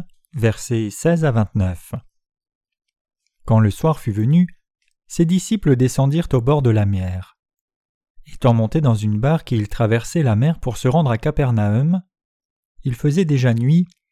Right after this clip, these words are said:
et Jésus ne les avait pas encore rejoints.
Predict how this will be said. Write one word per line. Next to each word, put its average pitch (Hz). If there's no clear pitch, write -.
et 151
Jésus 156
ne 190
les 160
avait 135
pas 143
encore 123
rejoints. 104